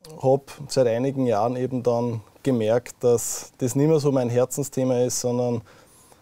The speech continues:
mich auch wirklich von, von tiefstem Herzen heraus einfach bewegt, Menschen auf dieser Reise zu begleiten, bei ihrer finanziellen Gesundheit zu begleiten und ja, einfach Familien, Menschen, Unternehmen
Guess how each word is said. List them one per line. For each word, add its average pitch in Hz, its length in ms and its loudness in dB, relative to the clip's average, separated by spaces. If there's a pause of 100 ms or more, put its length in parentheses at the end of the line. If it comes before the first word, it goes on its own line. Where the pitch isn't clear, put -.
(1400)
mich 131 220 -2
auch 123 160 2
wirklich 143 320 0
von, 131 300 0
von 131 160 0
tiefstem 143 340 -4
Herzen 123 360 0
heraus 117 380 2
einfach 120 380 2 (640)
bewegt, 127 520 0
Menschen 151 680 0
auf 123 180 -4
dieser 131 260 0
Reise 123 280 2
zu 127 140 -6
begleiten, 127 600 -2
bei 123 80 -2
ihrer 147 240 2
finanziellen 131 580 -2
Gesundheit 127 640 -2 (440)
zu - 140 -4
begleiten 117 800 0 (380)
und 117 420 -4
ja, 170 200 2 (280)
einfach 185 380 2
Familien, 175 880 2 (100)
Menschen, 160 460 0
Unternehmen 147 800 0